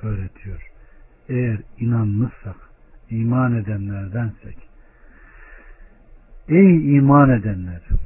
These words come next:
yapmayacağınız şeyin için söylersiniz. Bu ayet bir şeyi vaat edip veya bir sözü söyleyip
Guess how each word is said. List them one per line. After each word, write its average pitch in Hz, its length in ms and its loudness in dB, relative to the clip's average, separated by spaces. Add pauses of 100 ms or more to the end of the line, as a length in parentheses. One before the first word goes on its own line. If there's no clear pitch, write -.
(500)
yapmayacağınız 135 840 2 (120)
şeyin 117 220 0
için 123 300 -4 (100)
söylersiniz. 85 600 -14 (2500)
Bu 151 160 0
ayet 110 280 -4 (160)
bir 131 160 0 (100)
şeyi 110 260 -2
vaat 120 280 2
edip 110 240 -6 (1300)
veya 123 420 0
bir 139 160 4
sözü 120 320 2 (100)
söyleyip 123 400 0